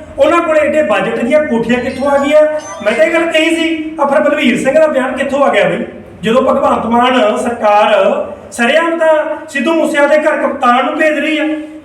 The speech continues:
ਜਿਹੜਾ ਕਪਤਾਨ ਹੈਗਾ ਕੈਪਟਨ ਆ ਇੱਥੋਂ ਦਾ, ਬਠਿੰਡੇ ਦਾ, ਉੱਥੋਂ ਦੇ ਜਿਹੜੇ ਉਹਨਾਂ ਦੇ ਸਰਕਾਰੀ ਡਾਕਟਰ ਨੇ ਉਹਨਾਂ ਨੂੰ ਭੇਜ ਰਹੀ ਆ। ਇਹ ਤਾਂ ਸਰੇਆਮ ਦਿਖ ਰਿਹਾ ਵੀ ਪੰਜਾਬ ਸਰਕਾਰ ਕਰ ਰਹੀ ਆ,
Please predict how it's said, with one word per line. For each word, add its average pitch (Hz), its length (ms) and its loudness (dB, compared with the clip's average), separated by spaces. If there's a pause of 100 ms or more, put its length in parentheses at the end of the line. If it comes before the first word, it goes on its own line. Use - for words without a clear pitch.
ਜਿਹੜਾ 269 180 2
ਕਪਤਾਨ 285 580 0
ਹੈਗਾ 277 140 -4 (200)
ਕੈਪਟਨ 262 300 -2
ਆ 302 60 2
ਇੱਥੋਂ 285 260 0
ਦਾ, 269 160 2 (320)
ਬਠਿੰਡੇ 254 380 2
ਦਾ, 294 100 2 (460)
ਉੱਥੋਂ 269 260 4
ਦੇ 311 60 4
ਜਿਹੜੇ 311 300 4
ਉਹਨਾਂ 302 220 2
ਦੇ 277 460 -2
ਸਰਕਾਰੀ 262 420 0
ਡਾਕਟਰ 214 380 0
ਨੇ 285 60 2
ਉਹਨਾਂ 294 160 2
ਨੂੰ 339 120 4
ਭੇਜ 320 240 2
ਰਹੀ 311 200 -2
ਆ। 302 60 -2 (500)
ਇਹ 254 40 2
ਤਾਂ - 120 2
ਸਰੇਆਮ 320 360 2
ਦਿਖ 330 160 0
ਰਿਹਾ 330 160 0
ਵੀ 330 120 0
ਪੰਜਾਬ 320 320 2
ਸਰਕਾਰ 320 400 0
ਕਰ 320 100 2
ਰਹੀ 330 180 0
ਆ, 302 40 0